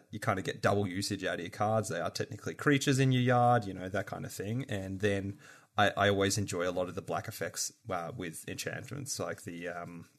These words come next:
uh, what's the one gives minus one? The Doomwake Giant. That's just, like, a nice vegetable good card. Like, it's just good fun.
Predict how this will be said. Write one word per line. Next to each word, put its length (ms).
uh, 180
what's 200
the 60
one 120
gives 180
minus 320
one? 260
The 220
Doomwake 260
Giant. 380
That's 180
just, 160
like, 160
a 80
nice 360
vegetable 580
good 220
card. 320
Like, 180
it's 120
just 180
good 160
fun. 260